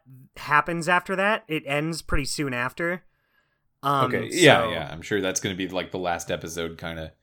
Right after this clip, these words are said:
Speaker 1: Yeah.
Speaker 2: see if that was a good or-, decision or not. He-, here's another thing. Like, in any other Telltale game, whether or not to trust Mao and whether or not to actually do that would be a choice.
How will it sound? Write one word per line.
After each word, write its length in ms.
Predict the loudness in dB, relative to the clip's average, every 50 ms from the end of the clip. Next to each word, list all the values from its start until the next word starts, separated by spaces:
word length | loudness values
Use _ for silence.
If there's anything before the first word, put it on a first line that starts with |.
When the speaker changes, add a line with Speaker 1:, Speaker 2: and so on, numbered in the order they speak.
| -18 -16 -14
Speaker 1:
Yeah. 460 | -10 -6 -4 -2 -2 -4 -4 -8 -16 -20 _ _ _ _ _ _ -12
Speaker 2:
see 240 | -10 -6 -4 -4 -4
if 100 | -2 2
that 160 | 4 4 4
was 100 | 4 2
a 60 | -4 -2
good 140 | -2 -2
or-, 80 | -2 -4 -6 -8 -10
decision 640 | -8 -6 -6 -6 -6 -8 -8 -10 -10 -12 -12 -14 -12 _ -6
or 80 | -4 -4
not. 240 | -4 -4 -6 -6 -10 -16 -20 -20 -16 -12
He-, 240 | -8 -4 -2 2 2 4 4 6 6
here's 180 | 6 8 8
another 260 | 8 8 8 8 6 6
thing. 220 | 4 4 2 4
Like, 180 | 2 0 2 4
in 120 | 4 4 6
any 280 | 6 6 6 6 6 6
other 140 | 8 6 6
Telltale 460 | 8 8 6 6 6 6 6 6 6
game, 260 | 4 0 -2 0 4
whether 240 | 6 8 8 8 6
or 60 | 6
not 160 | 4 4 2 2
to 80 | -2
trust 360 | -2 2 4 4 4 4 2 2
Mao 500 | 2 4 4 4 4 4 4 2 0 -4 -10 -20 -20 _ _ -2
and 160 | 0 2 6
whether 260 | 6 6 6 6 6
or 40 | 6
not 300 | 6 6 6 4 4 0
to 640 | -2 -2 2 2 4 4 4 2 0 -2 -4 -6 -10 -14 _ _ _ _ 4
actually 380 | 4 4 4 2 0 0 0
do 280 | 0 2 4 4 4 6
that 360 | 4 4 4 2 -2 -6 -10 _ _ _ _ _ _ _ _ _ _ _
would 160 | 2 2 2 4
be 100 | 6 4
a 40 |
choice. 680 | 4 4 2 0 0 -2 -2 -4 -4 -4 -4 -4 -4